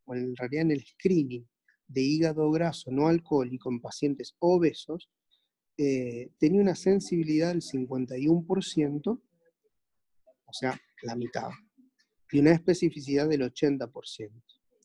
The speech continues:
Y dentro de las conclusiones, eh, compara también la utilidad de pedir la got y G P T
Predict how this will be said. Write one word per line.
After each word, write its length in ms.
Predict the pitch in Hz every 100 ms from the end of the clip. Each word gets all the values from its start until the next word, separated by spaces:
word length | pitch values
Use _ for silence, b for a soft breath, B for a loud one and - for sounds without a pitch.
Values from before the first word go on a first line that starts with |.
| B B B B
Y 180 | - 170 - _ -
dentro 380 | 175 202 185
de 60 | 156
las 120 | 151
conclusiones, 800 | - 175 180 208 202 151 156 202 - _ _ _ _ _ _ -
eh, 560 | 139 131 123 120 120 113 117 -
compara 600 | - 147 151 202 165 143
también 500 | 135 139 143 135 143
la 80 | 139
utilidad 460 | 127 135 131 143 151
de 100 | 147
pedir 500 | 147 143 139 117 _ _ _ _ _ -
la 520 | 127 131 131 120 120 _ _ _ _ -
got 400 | 143 170 156 - _ -
y 80 | 127
G 200 | 156 151
P 140 | 151
T 340 | 180 160 170